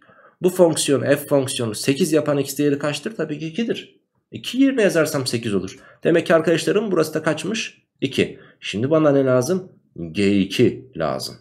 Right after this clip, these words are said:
G ikiyi bulursam soruyu da çözerim. G fonksiyonunda iki nereye gitmiş? Bak iki var ya, bak nereye gidiyor? Bak, bak, bak, bak, bak. Gördün mü? Bak eksi ikiye gidiyor. Demek ki cevabımız da neymiş?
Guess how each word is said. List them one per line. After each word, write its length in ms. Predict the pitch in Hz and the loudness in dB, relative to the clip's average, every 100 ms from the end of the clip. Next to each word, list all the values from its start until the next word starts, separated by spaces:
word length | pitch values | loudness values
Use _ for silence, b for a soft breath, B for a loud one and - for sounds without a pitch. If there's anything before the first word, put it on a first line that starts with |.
| _ - | _ 4
G 120 | 131 | 4
ikiyi 380 | 95 - 80 117 | 4 -2 -6 -4
bulursam 500 | 101 - 165 - - | -4 0 -2 -2 -10
soruyu 240 | - 90 | -8 -4
da 80 | 120 | -4
çözerim. 340 | 117 82 73 - _ b b b b b | -2 -6 -6 -12 _ b b b b b
G 180 | 160 196 | 8 8
fonksiyonunda 640 | 175 151 127 - 117 120 | 8 2 2 -2 -2 -2
iki 200 | 135 185 | 2 4
nereye 220 | 175 156 | 6 8
gitmiş? 380 | 117 113 - - | 6 2 -6 -6
Bak 160 | 92 - | -6 -6
iki 220 | - - 190 | -12 -4 -2
var 140 | 98 | -2
ya, 120 | 113 | -2
bak 160 | 101 - | -6 -2
nereye 220 | 123 104 | 0 0
gidiyor? 320 | - 95 92 | -2 -10 -10
Bak, 160 | - - | -12 -10
bak, 200 | 98 - | -10 -8
bak, 200 | - - | -10 -8
bak, 200 | - - | -10 -8
bak. 180 | - - | -10 -8
Gördün 300 | 78 226 196 | -8 -6 -4
mü? 80 | |
Bak 140 | 151 139 | -4 -2
eksi 300 | 131 - 113 | -4 -2 -4
ikiye 220 | 117 101 | -2 -4
gidiyor. 220 | - - | -4 -6
Demek 240 | 110 90 - | -4 -4 -6
ki 80 | |
cevabımız 520 | 117 104 90 78 76 98 | -2 0 0 -2 -10 -8
da 80 | |
neymiş? 480 | 113 90 160 - - | -6 -6 -6 -8 -10